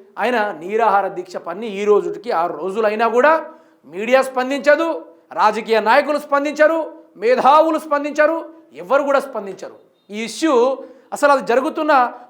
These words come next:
పక్క డాక్టర్కి కూడా తెలియదు, పక్క నర్సుకు కూడా తెలియకుండా అంత సీక్రెట్గా మెయింటైన్ చేస్తూ ఉన్నారు పోలీసులు. నిజానికి ఈరోజు తెలంగాణ రాష్ట్రంలో పోలీస్ వ్యవస్థ ఒక కాంగ్రెస్ కార్యకర్తల కన్నా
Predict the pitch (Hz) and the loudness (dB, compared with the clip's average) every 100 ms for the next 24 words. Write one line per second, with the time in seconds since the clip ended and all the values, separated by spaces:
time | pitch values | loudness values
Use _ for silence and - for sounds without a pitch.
0 | - 269 311 302 285 254 277 233 277 214 | -2 0 2 2 2 0 -6 -2 -2 0
1 | 190 160 - 233 277 233 269 311 233 285 | -4 -8 -8 -4 -2 0 -2 -2 -2 -2
2 | 285 254 254 262 240 233 - 277 277 349 | -2 -6 -6 -4 -6 -6 -12 -14 -8 -2
3 | 320 285 254 240 226 220 220 202 175 143 | 0 0 -4 -4 -4 -6 -6 -8 -8 -12
4 | 107 - _ _ _ 233 285 330 311 247 | -18 -20 _ _ _ 4 6 6 0 -4
5 | - - _ _ _ _ 185 254 262 247 | -10 -16 _ _ _ _ -4 -2 -2 -2
6 | 247 247 214 240 247 233 226 226 220 220 | -4 -2 -4 -2 2 2 2 -2 -8 -8
7 | 196 233 - 202 208 202 226 175 190 - | -4 -4 -4 -6 -6 -2 0 0 -2 -6
8 | - _ _ 196 214 185 220 262 269 - | -20 _ _ -10 -4 -2 2 2 2 0
9 | 202 254 254 262 269 269 277 | -2 0 -4 -2 -2 -2 -6